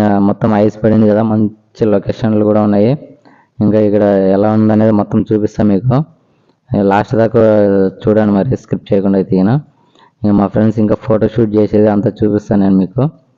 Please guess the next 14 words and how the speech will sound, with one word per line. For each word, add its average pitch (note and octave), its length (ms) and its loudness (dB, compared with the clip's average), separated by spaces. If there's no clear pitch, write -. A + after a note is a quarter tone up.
ఇంకా G2+ 180 0
చాలా G2 160 0
ఇంకా G2+ 160 0
ఆ - 20 0
స్నో G#2+ 160 -2
పడినప్పటి G#2+ 400 0
నుంచి A2 200 0
ఇంకా G#2 160 -6
ఫోటోషూట్ G#2+ 580 -2
చేయడం, G#2 260 0
వీడియోస్ A2 320 2
చేయడం A2 260 0
చాలా G2+ 220 0
చేస్తున్నారు. G#2 420 -2